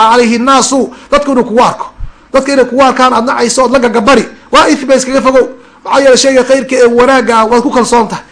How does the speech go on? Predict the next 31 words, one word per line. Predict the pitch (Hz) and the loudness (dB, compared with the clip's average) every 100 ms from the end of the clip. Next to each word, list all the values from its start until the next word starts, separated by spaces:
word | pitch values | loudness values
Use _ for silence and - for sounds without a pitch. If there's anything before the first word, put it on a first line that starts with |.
| - | -12
Haddii | 226 220 | -6 -4
boqol | 233 254 269 | -2 0 -2
kugu | 240 254 | 0 2
aragto | 226 208 226 | 2 -2 -2
iyo | 233 | -2
haddii | 226 | -2
kun | 285 269 | -2 -2
iyo | 254 | 2
kow | 262 208 | 2 2
kugu | 262 | 2
aragto, | 254 226 - 180 - - - | 2 2 -2 -8 -10 -16 -2
naftaada | 277 269 254 | 0 2 2
kalsooni | 247 226 247 277 | 0 0 2 2
baad | 262 247 | 2 0
qabtaa | 226 220 247 | -2 0 0
inaana | 247 233 - | 0 -2 0
ceeb | 247 240 | 0 0
ahayn | 214 226 196 | 0 -2 -2
cinda | 208 | 0
Allaahi. | 226 208 185 156 - - - | 2 2 0 -2 -14 -18 -2
Sharciga | 277 254 240 | 0 2 0
aad | - | -2
ku | 254 | -2
taagan | 240 240 247 | 0 2 2
tahay | 233 226 | 2 2
oo | 220 | 2
wanaagsan | 214 208 262 | 0 0 -2
tahay | 240 233 | 0 0
baad | 247 | 2
u | 262 | 2
aragtaa, | 220 - 277 | 2 2 0